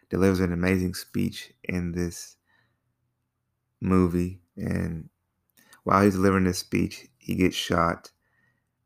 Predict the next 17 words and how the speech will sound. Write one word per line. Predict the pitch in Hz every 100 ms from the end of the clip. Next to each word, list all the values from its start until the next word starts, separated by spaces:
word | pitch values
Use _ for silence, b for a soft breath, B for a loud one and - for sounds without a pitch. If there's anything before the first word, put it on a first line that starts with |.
| _ -
and | 90 87 82 80 - _ _ _ _ _ -
the |
Warriors | 87 95 107 98 80 - -
get | - 85
blamed | 85 90 87 80
for | - - 85 85 82 - _ _ _ _ _ _ _
the | 90 95
murder. | 87 87 85 87
So | 87 - 95 92 90 90 _ _ _ _ _ _ _ _ _ _
you | 95 98
have | 90 87 - _ _ _ -
all | 98 107 113
these | 110 107
gangs | 110 104 101
in | 101
New | 101
York | 92 87 87